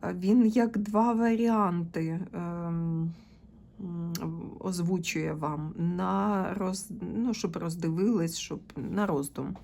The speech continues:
Ось так. І є,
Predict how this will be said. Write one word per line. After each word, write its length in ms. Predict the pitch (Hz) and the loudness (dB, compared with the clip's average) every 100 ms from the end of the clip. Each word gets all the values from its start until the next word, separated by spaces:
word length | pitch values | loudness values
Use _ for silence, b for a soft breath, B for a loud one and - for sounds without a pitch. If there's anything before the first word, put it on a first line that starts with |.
| - - 165 | -16 -6 -6
Ось 100 | - | -6
так. 340 | - 139 - - B B B B - - - - - - - - - - - - - - - - - - B B 247 - | -8 -10 -14 -20 B B B B -20 -20 -20 -20 -20 -20 -20 -20 -20 -20 -20 -20 -20 -20 -20 -20 -20 -18 B B -6 2
І 160 | 208 | 4
є, 360 | 220 247 254 | 6 6 6